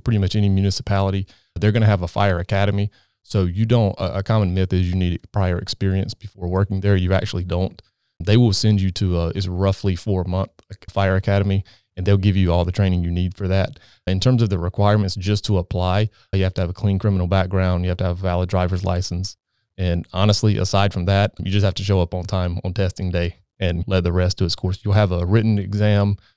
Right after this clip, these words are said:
a physical agility test, and then you'll do an interview with higher ups in the department, usually battalion chief, lieutenants, officers, captain,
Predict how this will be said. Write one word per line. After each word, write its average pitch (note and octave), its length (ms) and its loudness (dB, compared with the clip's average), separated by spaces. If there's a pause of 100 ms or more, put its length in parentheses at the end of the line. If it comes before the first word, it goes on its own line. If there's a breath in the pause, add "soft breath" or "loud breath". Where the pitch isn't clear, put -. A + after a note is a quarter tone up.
(160 soft breath)
a - 60 -8
physical F#2+ 420 0
agility G2 460 2
test, F#2+ 420 0
and F2+ 180 -12
then F#2 100 -20
you'll F2+ 100 -20
do F2+ 120 -20
an F2 80 -8
interview G2 540 4 (520)
with F2+ 520 0
higher G2 300 2
ups - 180 -4
in G2 80 -2
the F2+ 80 0
department, F2+ 440 -2
usually F#2 300 0
battalion F2+ 400 0
chief, F2+ 380 -4
lieutenants, F#2 520 -4
officers, F2+ 580 -2
captain, F#2+ 500 -4